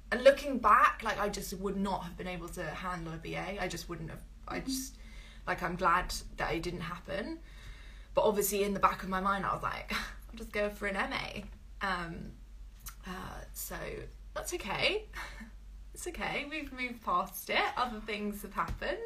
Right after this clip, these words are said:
Speaker 1: It's
Speaker 2: We're gonna tag them in this. <laughs>
Speaker 1: Yeah, we are.
Speaker 2: We're fine. We didn't wanna go to you anyway.
Speaker 1: Yeah.
Speaker 2: So <laughs>
Speaker 1: Yeah. We're just waiting for someone else, okay?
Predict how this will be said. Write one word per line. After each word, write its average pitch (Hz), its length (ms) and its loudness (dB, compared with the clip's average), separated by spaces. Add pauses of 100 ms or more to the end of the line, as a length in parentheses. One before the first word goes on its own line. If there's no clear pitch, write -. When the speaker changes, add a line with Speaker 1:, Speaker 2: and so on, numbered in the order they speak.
Speaker 1:
It's 427 60 2
Speaker 2:
We're 277 160 8
gonna 220 640 4
tag - 280 0
them - 140 -6
in 139 120 -2
this. - 300 2 (360)
<laughs> - 360 2
Speaker 1:
Yeah, 190 180 10
we 190 120 6
are. 170 200 6
Speaker 2:
We're 330 140 6
fine. 269 640 12
We 262 80 -2
didn't 254 240 4
wanna 247 160 4
go 233 120 8
to 233 140 -2
you 226 80 4
anyway. 220 300 4 (100)
Speaker 1:
Yeah. - 140 -6
Speaker 2:
So - 140 0
<laughs> 226 840 8
Speaker 1:
Yeah. - 240 2 (440)
We're 208 100 -4
just 262 140 -4
waiting 233 300 6
for 277 80 -4
someone 226 320 8
else, 214 280 4 (100)
okay? 240 400 6